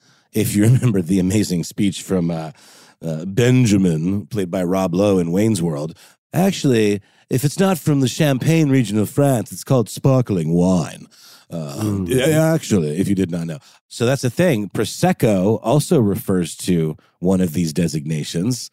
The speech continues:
Speaker 1: And the <laughs> fact that Pringles called a junk food chip Prosecco, that was a real problem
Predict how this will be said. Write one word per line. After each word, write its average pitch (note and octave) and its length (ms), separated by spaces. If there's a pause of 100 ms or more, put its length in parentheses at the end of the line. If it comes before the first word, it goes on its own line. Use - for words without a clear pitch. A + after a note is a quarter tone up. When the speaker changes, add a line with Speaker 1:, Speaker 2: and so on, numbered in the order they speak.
(460)
Speaker 1:
And F#2 220
the F#2 80
<laughs> - 140
fact - 560
that A2 240
Pringles A2+ 560 (400)
called A2 300
a F#2 80
junk F2 600
food G2+ 420
chip - 500
Prosecco, F#2 840 (800)
that G2+ 520
was G2 200
a F2 80
real F#2+ 160
problem G#2+ 640